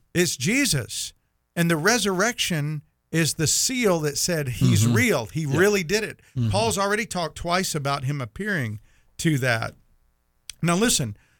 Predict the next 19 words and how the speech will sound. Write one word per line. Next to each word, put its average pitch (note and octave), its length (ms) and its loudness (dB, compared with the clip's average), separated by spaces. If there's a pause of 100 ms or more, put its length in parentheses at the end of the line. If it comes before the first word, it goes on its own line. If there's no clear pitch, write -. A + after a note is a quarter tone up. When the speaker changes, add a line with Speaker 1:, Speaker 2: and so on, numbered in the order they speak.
(140)
Speaker 1:
to F3+ 100 4
those G#3 400 2
people G3+ 400 -2
out F#3+ 160 0
in F3+ 60 -12
the D3+ 80 -4
world D3 400 -4
who D3+ 180 2
reject C#3 480 0
Jesus, C#3+ 680 -6 (680)
um, A#2 540 -2 (1300)
Paul G3 260 4
writes D#3+ 640 -2 (560)
in, C#3+ 420 0
um, A#2+ 560 -2 (200)
Corinthians, D3 840 -2 (100)
First E3 240 0
Corinthians, D#3+ 540 -2 (680)
"To G3+ 100 4